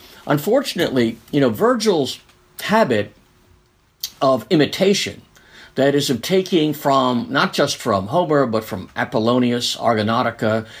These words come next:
uh, the sto-, the, where there's a love story between Jason and Medea, which we'll talk about in a, in a future episode, uh, as a, as a model for, for the Aeneid. Um, v-, because of this,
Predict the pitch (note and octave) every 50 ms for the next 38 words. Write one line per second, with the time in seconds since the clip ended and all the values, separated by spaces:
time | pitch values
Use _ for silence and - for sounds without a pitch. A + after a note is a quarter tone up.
0 | - - - - _ _ _ - - A2+ A2 G#2 G2+ G2 F#2+ - - - - A#2+
1 | G#2+ - - C3+ B2+ A2+ B2+ B2 A2+ A2+ A2+ A2 A2+ G#2+ G#2+ G#2 G#2+ A2 A2 G#2+
2 | A2 G2 G2+ A2+ B2+ A#2+ - - - A#2+ A#2 A2+ A#2 A2 G2+ - A2+ G#2 G2 F#2+
3 | A2 A2 A2 A2 - - G2 F2+ F#2 F#2+ F#2+ F#2 F#2+ C3 C#3+ D3+ D3 C#3 B2+ A#2+
4 | B2 - - - - - - - - - - A2+ G#2+ - - A#2+ G2+ G#2+ - A2
5 | G2 G2+ G2 F#2+ G2 - - - A2+ G2+ G2 G2 G2 - - - - - _ -
6 | - - E2 G#2+ G#2 G2+ - A2 A2 A2 - G2+ - D#3 E3+ - G3 - - -
7 | D3+ D3+ D3 C#3+ - - - - - - - - - A#2 A#2 G#2+ G2 - - B2+
8 | A2+ G2+ G#2 G2+ - A2+ G#2+ F#2+ G#2+ G2+ G#2+ B2 A#2+ B2 A#2 G2+ G2 G2 - F2+
9 | - - - - - - G#2 F#2+ F#2+ G#2+ - A2+ D3+ G#3 G#3 D3 A#2+ C#3 - -
10 | _ - - - - _ _ - _ _ _ _ _ _ _ - _ _ - -
11 | C#3 C#3 C#3+ C#3+ C#3 C3+ B2+ B2 - - _ - - _ _ _ _ _ _ _
12 | _ _ - A#2+ B2+ C3+ - - C#3+ A#2+ F3 - - - A3+ C#4 D4+ D4 - -
13 | D#3 A2+ G#2+ A2+ G2+ G2+ A2 - - - -